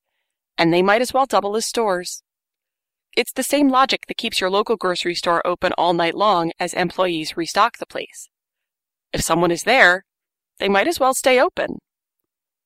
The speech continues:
In fact, this is the key to turning online grocery delivery into a viable business.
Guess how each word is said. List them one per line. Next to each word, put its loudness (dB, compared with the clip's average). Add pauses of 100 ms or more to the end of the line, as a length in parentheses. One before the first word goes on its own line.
(380)
In 2
fact, 0 (380)
this -2
is -6
the -2
key -4
to 0
turning 0
online 2
grocery -2
delivery -4
into -2
a -2
viable 4
business. -8